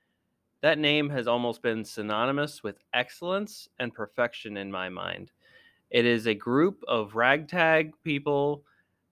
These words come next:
that has made dreams become a reality. Star Wars, Indiana Jones, and a, you know, hundreds of other films that we know, love, and cherish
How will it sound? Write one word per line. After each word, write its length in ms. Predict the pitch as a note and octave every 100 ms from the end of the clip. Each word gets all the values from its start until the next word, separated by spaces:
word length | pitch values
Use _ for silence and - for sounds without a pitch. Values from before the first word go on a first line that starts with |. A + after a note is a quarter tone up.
| -
that 240 | A#2 A2+
has 560 | A2+ A2+ G#2+ G#2+ - -
made 480 | A#2 A2 A2 G#2 - _ -
dreams 800 | - G#2+ B2 D3+ E3+ F3 F3 - -
become 340 | G#2 A#2+ A2
a 140 | G#2+ G#2
reality. 760 | G2+ G2 F#2 F2+ F2+ F2 F2+
Star 340 | - B2 C3+ D#3
Wars, 600 | E3 F3 F#3+ G3+ - _ _
Indiana 400 | C3+ C#3+ C#3+ C#3
Jones, 500 | C3 C3+ C#3 C#3 C#3 - -
and 120 | A2
a, 180 | G#2+ G#2 _ _ _ _
you 80 | C3+
know, 120 | A2+
hundreds 460 | G2 - E3+ D#3+ C#3
of 100 | C3
other 240 | C3+ C3
films 540 | B2 A#2 G2 F#2+ G2 -
that 180 | G2+ G2
we 220 | G2+ F#2+ _ _
know, 400 | C3 A#2 B2 C3
love, 420 | B2+ A2+ G#2+ A2
and 160 | A2 G2+
cherish 640 | - C3 G#2+ F#2+ F#2+ -